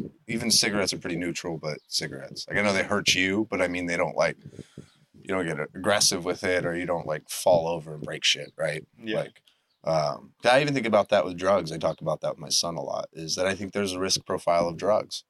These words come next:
Speaker 2: Mm-hmm.
Speaker 1: Because if you, the cigarette thing, once again, you're mainly hurting yourself. There's a lot of health issues with cigarettes, marijuana, mushrooms, acid, all those, et cetera. Alcohol has a
Speaker 2: Mm-hmm.
Speaker 1: higher risk profile than even heroin, I would say.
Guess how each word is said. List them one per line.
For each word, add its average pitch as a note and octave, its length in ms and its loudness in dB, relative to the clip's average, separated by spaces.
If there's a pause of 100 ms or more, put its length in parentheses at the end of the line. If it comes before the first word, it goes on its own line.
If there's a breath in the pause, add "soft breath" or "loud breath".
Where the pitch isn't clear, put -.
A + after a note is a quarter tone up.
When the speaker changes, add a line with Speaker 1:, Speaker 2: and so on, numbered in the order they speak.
Speaker 2:
Mm-hmm. G#2+ 320 -8
Speaker 1:
Because F2+ 500 0
if F2 160 -2
you, F#2+ 240 -2 (300)
the F2+ 160 0
cigarette A2 400 2
thing, F2 200 -6
once E2+ 200 -2
again, E2+ 260 0
you're E2+ 100 -8
mainly F2+ 360 -2
hurting E2 260 -6
yourself. E2+ 400 2 (140)
There's D#2+ 240 -6
a D#2+ 40 -8
lot D#2 240 0
of - 200 -8 (400)
health F2+ 260 0
issues E2 340 -2
with D#2 100 -10
cigarettes, D#2+ 540 -4 (440 soft breath)
marijuana, E2+ 680 2
mushrooms, E2 680 -4
acid, D#2+ 580 0
all D#2 180 -2
those, D2 160 -6
et - 100 -6
cetera. E2+ 420 0
Alcohol F2 600 4 (220 loud breath)
has E2 140 0
a E2+ 60 2
Speaker 2:
Mm-hmm. E2 80 0
Speaker 1:
higher F2 240 4
risk F2 240 -4
profile D#2+ 480 0
than D#2+ 140 -10
even D#2+ 180 -10
heroin, E2 440 0
I - 80 -12
would - 140 -12
say. - 180 -8